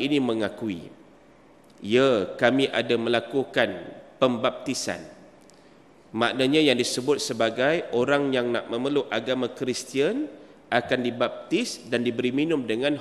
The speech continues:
holy water. Kami bertanya apa yang dibaca oleh padri ketika menggunakan holy water ini. Maka mereka mengatakan bahawasanya kami membaca ayat-ayat daripada kitab Bible itu.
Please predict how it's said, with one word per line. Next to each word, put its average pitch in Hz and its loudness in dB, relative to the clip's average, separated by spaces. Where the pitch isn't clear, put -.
holy 127 0
water. 127 -2
Kami 143 4
bertanya 151 2
apa 127 0
yang 143 4
dibaca 143 0
oleh 135 0
padri 135 0
ketika 143 0
menggunakan 127 2
holy 139 2
water 143 0
ini. 143 -4
Maka 117 2
mereka 123 2
mengatakan 120 0
bahawasanya 113 -2
kami 117 0
membaca 120 -2
ayat-ayat 113 0
daripada 107 -2
kitab - -4
Bible 95 -4
itu. - -12